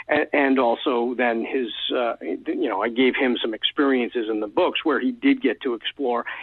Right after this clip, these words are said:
and he found out, "Hey, this is something I'm gravitating <laughs> toward. This is something that's fulfilling me." And, um, you know, when he rejoined with his family, too, now it's something he can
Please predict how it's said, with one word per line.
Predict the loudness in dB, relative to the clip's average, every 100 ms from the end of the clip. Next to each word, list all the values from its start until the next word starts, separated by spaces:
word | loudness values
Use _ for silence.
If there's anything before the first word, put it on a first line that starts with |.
| -6
and | 0 2 2 0
he | -6
found | -2 0 2 2
out, | 2 2 2 -4 _ _ -6
"Hey, | 0 2 2 -4 -20 -20 _
this | -8 -4
is | -4 -2
something | -2 -2 -2 -2 -4 -10 _ _ -8
I'm | -6 -4 -6 -4
gravitating | 0 2 2 0 0 -2
<laughs> | -2
toward. | -2 -2
This | -4 -2
is | -2
something | 0 0 0
that's | 0 -2 -4
fulfilling | -4 -2 -2 2 2 0
me." | -4 -10 -14 -16 -16 -16 -4
And, | 0 2 4 2 -2 -4
um, | -2 -2 -4 -8 -14
you | -8 -6 -4
know, | -4
when | -2 -4
he | -4 -6
rejoined | -6 -8 -6 -2 -2 -2
with | -2
his | -4 -2
family, | 2 2 2 2 0
too, | 2 4
now | 4 2
it's | 0 -4
something | -4 -4 -4
he | -6
can | -6